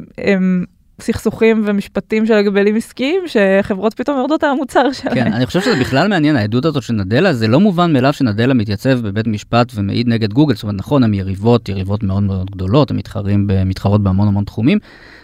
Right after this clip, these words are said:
Speaker 2: אבל אתה לא, לא תמיד אתה רוצה כאילו, אה,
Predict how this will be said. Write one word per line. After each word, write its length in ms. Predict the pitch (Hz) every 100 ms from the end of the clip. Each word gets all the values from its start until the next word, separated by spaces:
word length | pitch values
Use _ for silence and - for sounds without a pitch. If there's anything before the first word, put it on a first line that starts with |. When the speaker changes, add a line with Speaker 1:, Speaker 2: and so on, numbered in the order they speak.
| _ -
Speaker 2:
אבל 360 | 104 113 110 -
אתה 160 | - 113
לא, 380 | 120 170 185 165
לא 80 | 156
תמיד 220 | 165 160
אתה 140 | 143
רוצה 320 | 120 120 135
כאילו, 360 | 127 135 123
אה, 60 | 117